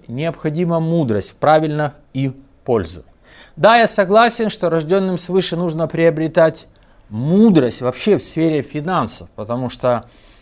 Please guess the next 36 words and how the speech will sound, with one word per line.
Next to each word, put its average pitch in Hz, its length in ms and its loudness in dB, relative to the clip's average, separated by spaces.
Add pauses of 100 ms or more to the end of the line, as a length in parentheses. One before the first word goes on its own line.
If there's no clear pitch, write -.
(120)
э, 120 300 -4
если 143 540 -2
он 139 240 0
младенец 160 680 0
и 147 40 -6
к - 60 -10
нему 139 260 -6
попадают 135 460 0
деньги, 185 500 2 (340)
э, 120 220 -2
есть 147 240 0
огромная 156 380 0
вероятность, 139 540 0
что 131 140 -4
он 127 80 -2
направит 131 460 0
их 110 140 -12
на 117 80 -4
умножение 113 540 -4
грехов. 98 320 -12
Но 170 160 0
тем 240 260 0
не 247 100 2
менее, 190 360 2
послушайте, 139 560 -8 (320)
если 214 360 0
вы 220 240 2
чего-то 202 600 2
боитесь, 180 920 2 (1700)
вы 123 180 -4
никогда 175 380 -2
не 208 100 0
будете 156 400 -4
учиться 127 460 -10
этим 107 240 -10
пользоваться. 82 580 -16